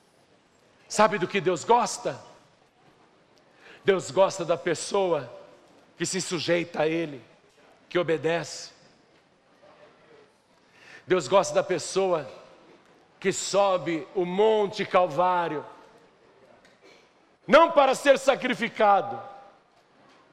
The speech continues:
mas para se ajoelhar aos pés de Jesus Cristo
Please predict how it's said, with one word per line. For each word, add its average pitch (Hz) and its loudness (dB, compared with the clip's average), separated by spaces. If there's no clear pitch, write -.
mas 175 2
para 175 -2
se - -4
ajoelhar 160 -2
aos - -4
pés 156 -4
de 147 -8
Jesus 139 -6
Cristo - -8